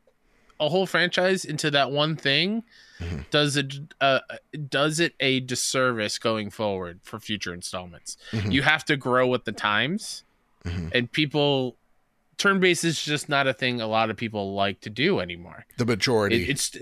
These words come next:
Speaker 1: it's
Speaker 2: The
Speaker 1: too
Speaker 2: people
Speaker 1: passive.
Speaker 2: like dum-dums like me, yeah.
Speaker 1: Yeah, you, the, you wanna be in the action at all times and whatnot. So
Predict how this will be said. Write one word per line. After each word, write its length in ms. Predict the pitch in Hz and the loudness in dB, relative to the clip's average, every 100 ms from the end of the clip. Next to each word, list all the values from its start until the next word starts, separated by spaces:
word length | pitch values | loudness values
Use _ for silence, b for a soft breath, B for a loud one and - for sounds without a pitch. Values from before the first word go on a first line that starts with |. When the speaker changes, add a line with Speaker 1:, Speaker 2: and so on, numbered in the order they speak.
| B B - | B B 0
Speaker 1:
it's 280 | 185 - - | 0 2 4
Speaker 2:
The 80 | |
Speaker 1:
too 60 | 226 | 4
Speaker 2:
people 180 | 254 180 | 4 4
Speaker 1:
passive. 220 | 175 101 | 4 4
Speaker 2:
like 160 | 110 113 | 0 0
dum-dums 440 | 123 117 107 101 | -2 0 -2 -2
like 140 | 104 92 | -4 -4
me, 240 | 98 90 | -4 -2
yeah. 180 | 92 87 | -2 2
Speaker 1:
Yeah, 160 | 202 104 | 2 2
you, 260 | 165 180 180 | 0 0 0
the, 200 | 180 - | 0 0
you 180 | 185 180 | 0 2
wanna 220 | 196 190 | 4 4
be 200 | 180 170 | 4 4
in 80 | 175 | 4
the 140 | 160 | 4
action 320 | 147 160 147 | 4 4 2
at 120 | 135 127 | 2 2
all 120 | 120 | 0
times 520 | - 120 98 95 95 | 2 2 2 -2 -10
and 280 | 85 110 107 | -4 -4 -2
whatnot. 360 | 107 95 92 - | -4 -4 -4 -2
So 360 | 131 113 110 | 2 2 0